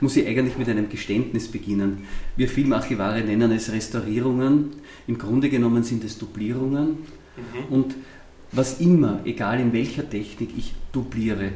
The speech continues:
Speaker 1: ob ich das jetzt digital oder analog mache, habe ich immer einen Verlust von der ursprünglichen Qualität. Das heißt, wir als Archivare sind gar nicht in der Lage, die ursprüngliche Schönheit des Materials quasi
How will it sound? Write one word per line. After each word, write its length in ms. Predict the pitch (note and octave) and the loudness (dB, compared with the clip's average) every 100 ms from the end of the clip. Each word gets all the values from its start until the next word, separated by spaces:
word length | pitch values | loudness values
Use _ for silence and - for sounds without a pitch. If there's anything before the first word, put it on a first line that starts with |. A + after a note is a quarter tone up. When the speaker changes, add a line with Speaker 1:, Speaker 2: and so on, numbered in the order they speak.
| - | -6
Speaker 1:
ob 80 | G#2+ | -8
ich 100 | G2+ | -6
das 160 | A2 | -6
jetzt 220 | A2 - | -6 -6
digital 520 | G#2+ B2 - F#2 A#2+ A#2 | -6 -6 -4 -2 -2 -2
oder 120 | A2+ | -4
analog 440 | G2+ G2 F#2+ G2+ | -4 -4 -4 -4
mache, 320 | G#2+ G2+ - A#2 - - - - | -4 -6 -6 -10 -12 -16 -18 -12
habe 200 | - A#2 | -8 -6
ich 140 | A#2 | -2
immer 180 | C3 C3 | 2 2
einen 200 | A#2 A2+ | 2 0
Verlust 540 | A2 G#2+ G2+ A#2 - - | -2 -4 -4 -6 -8 -6
von 160 | A2+ | -4
der 80 | A2+ | -2
ursprünglichen 640 | A2+ A2 - A2+ G#2 G#2 | -4 -6 -6 -6 -6 -8
Qualität. 580 | - F#2+ F#2+ F#2 E2 E2 - - - - | -8 -8 -8 -8 -10 -10 -16 -20 -20 -10
Das 140 | - A#2+ | -4 -2
heißt, 240 | B2+ - | -2 0
wir 240 | C3+ F3 D3 | 4 4 4
als 140 | A#2+ | 0
Archivare 480 | G2 B2 G2 F#2+ B2 | -4 -4 -4 -2 -2
sind 320 | - B2 - | -4 -6 -4
gar 180 | F#2 A2 | -2 0
nicht 240 | C#3+ - | 0 0
in 80 | C3 | -4
der 80 | A#2+ | -2
Lage, 380 | F#2+ F#2 A2+ A#2+ - - - | -4 -4 -4 -6 -8 -18 -2
die 140 | C3+ | 0
ursprüngliche 680 | C#3 D#3 E3+ - B2+ A#2+ A#2+ | 4 4 2 -2 -2 -2 -2
Schönheit 440 | A#2 G2+ A2 B2+ A#2+ | -6 -4 -2 -2 -6
des 120 | A2 | -6
Materials 720 | G2 G2 G2 E2 F2+ A#2 - | -6 -6 -8 -6 -6 -8 -8
quasi 320 | F2+ G2 A#2+ | -8 -6 -6